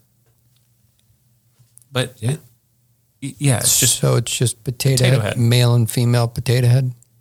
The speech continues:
Speaker 1: No, the, Darren, you can't use those words anymore.
Speaker 3: So they're just gonna throw all the parts in one box instead of having separate. What
Speaker 1: Right.
Speaker 3: if I,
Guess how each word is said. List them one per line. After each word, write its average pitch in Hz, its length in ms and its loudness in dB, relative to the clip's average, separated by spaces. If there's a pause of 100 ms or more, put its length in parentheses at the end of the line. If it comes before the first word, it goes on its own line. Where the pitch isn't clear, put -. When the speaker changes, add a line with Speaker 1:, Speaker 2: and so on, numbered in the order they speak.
(380)
Speaker 1:
No, 127 280 -2
the, - 220 -6 (380)
Darren, 135 240 0
you 98 60 -2
can't 127 220 -2
use 127 140 0
those 107 180 -2
words 147 220 -4
anymore. - 400 -8 (1000)
Speaker 3:
So - 180 0
they're 113 80 2
just 110 220 0
gonna 107 140 0
throw 110 200 0
all 104 80 0
the 101 60 -2
parts 107 300 -2
in 104 100 -2
one 104 160 0
box 95 360 -4
instead 107 320 -4
of 104 60 0
having 101 300 -2
separate. - 440 -8 (160)
What 107 80 -8
Speaker 1:
Right. 107 160 -4
Speaker 3:
if - 120 -10
I, 127 160 0